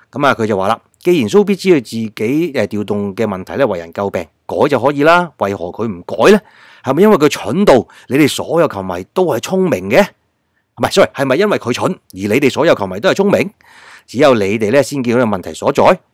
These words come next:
一個費格遜身邊吸收得最多嘅功力嘅弟子就睇唔到，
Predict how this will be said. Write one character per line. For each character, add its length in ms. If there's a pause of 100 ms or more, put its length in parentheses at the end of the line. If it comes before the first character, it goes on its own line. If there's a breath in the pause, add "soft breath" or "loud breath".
(140)
一 240
個 200
費 380
格 100
遜 260
身 300
邊 180
吸 160
收 120
得 80
最 480
多 160
嘅 80
功 120
力 60
嘅 160
弟 180
子 140
就 120
睇 300
唔 200
到， 100